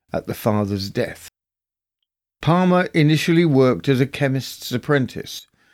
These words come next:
but was dismissed under the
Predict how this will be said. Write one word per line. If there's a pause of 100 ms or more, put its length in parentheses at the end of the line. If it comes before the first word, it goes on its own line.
(280)
but
was
dismissed (420)
under
the